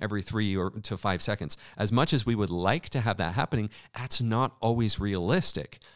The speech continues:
But what we can do is we can have new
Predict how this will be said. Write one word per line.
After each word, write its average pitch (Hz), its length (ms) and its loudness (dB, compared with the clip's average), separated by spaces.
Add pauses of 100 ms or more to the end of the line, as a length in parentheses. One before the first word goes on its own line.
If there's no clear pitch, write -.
(400)
But - 140 -4
what - 180 -8
we 107 140 -6
can 233 460 0
do 101 400 4 (300)
is 135 200 0
we 127 100 0
can 117 140 2
have 131 420 0 (220)
new 120 480 0